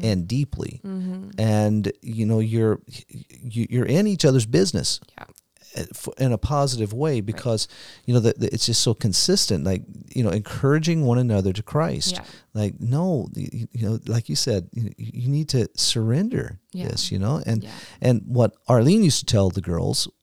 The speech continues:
Speaker 1: is that you need to give your yes to Jesus.
Speaker 2: Mm-hmm.
Speaker 1: And i-, it can be, it can be pretty intense.
Speaker 2: Mm.
Speaker 1: So it goes way beyond what happens in the classroom.
Speaker 2: Totally.
Speaker 1: And
Speaker 2: Hundred percent.
Speaker 1: yeah,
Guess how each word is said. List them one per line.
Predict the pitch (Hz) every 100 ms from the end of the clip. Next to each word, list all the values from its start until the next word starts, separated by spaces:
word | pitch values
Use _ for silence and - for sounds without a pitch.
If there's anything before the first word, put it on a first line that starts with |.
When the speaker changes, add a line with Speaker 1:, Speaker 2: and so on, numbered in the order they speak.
| _
Speaker 1:
is | 123 110
that | 104 92
you | - 117
need | 113
to | 107
give | 110 101
your | 101 92
yes | 90 123 135 - -
to | 104
Jesus. | 98 170 208 - 202 196
Speaker 2:
Mm-hmm. | 190 180 175 175 175 -
Speaker 1:
And | 120 117 113 113
i-, | 107 -
it | - 104 107 139 139
can | - 196 165
be, | 131 113 110 - -
it | -
can | 175
be | 151
pretty | - 143 135 104
intense. | 87 - 196 - - 196
Speaker 2:
Mm. | 190 180 180 -
Speaker 1:
So | 170
it | 156
goes | 190 220 131
way | 117 135 - 226 247 226 156 113
beyond | 92 113 110 104 95 80 73 -
what | 120 120
happens | 123 107 90 87
in |
the | 82
classroom. | - 95 82 - - - -
Speaker 2:
Totally. | 185 170 165 - - -
Speaker 1:
And | - 131 127
Speaker 2:
Hundred | 185 180 -
percent. | 170 - 139
Speaker 1:
yeah, | 220 269 65